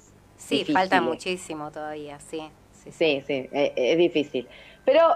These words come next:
Speaker 2: pensemos en esto, entonces hay una esencia, eh, eh, eh, el esencialismo plantea esto, esto mismo, y el biologicismo es como esta, eh, eh,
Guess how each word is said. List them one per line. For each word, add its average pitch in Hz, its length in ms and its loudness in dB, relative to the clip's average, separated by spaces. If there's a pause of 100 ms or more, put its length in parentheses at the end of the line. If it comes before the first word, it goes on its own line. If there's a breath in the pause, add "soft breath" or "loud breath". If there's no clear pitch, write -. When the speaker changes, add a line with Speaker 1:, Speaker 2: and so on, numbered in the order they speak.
(160)
Speaker 2:
pensemos 220 420 4
en 175 120 0
esto, 147 160 -4
entonces 151 280 2
hay 170 100 4
una 185 140 0
esencia, 262 880 2
eh, 143 640 0
eh, 135 340 0 (180)
eh, 123 260 -8 (260)
el 139 140 2
esencialismo 151 540 2
plantea 151 320 2
esto, 147 340 -4
esto 156 220 -2
mismo, 214 460 0 (340 loud breath)
y 208 100 4
el 220 100 4
biologicismo 277 1040 2
es 196 180 0
como 202 220 0
esta, 180 460 0 (300 loud breath)
eh, 143 600 2 (140)
eh, 127 260 -2